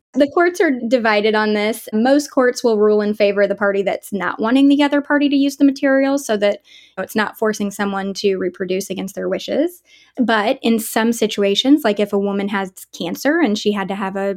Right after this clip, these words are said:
total hysterectomy and she's not able to have a genetic child any other way, courts may heavily weigh on that and may award her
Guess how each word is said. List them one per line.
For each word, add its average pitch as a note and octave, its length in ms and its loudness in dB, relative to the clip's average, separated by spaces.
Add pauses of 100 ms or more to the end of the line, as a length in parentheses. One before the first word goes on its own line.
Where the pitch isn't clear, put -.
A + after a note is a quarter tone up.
total G3+ 300 -4
hysterectomy G#3 680 -2
and A#3 100 0
she's G3 200 -4
not F#3 260 -6
able G3+ 320 0
to G3 320 -2 (200)
have G3 200 -6
a F#3+ 60 -2
genetic F#3 440 -4
child F#3+ 400 -6
any F#3+ 220 -6
other G3 180 -6
way, C#4+ 420 2 (400)
courts D#4 340 0
may A#3+ 480 2 (220)
heavily A3+ 680 0 (120)
weigh G#3 600 0
on C4+ 180 4
that E4 380 2
and G#3+ 560 0 (100)
may G3 360 0
award G#3 340 2
her A3 400 0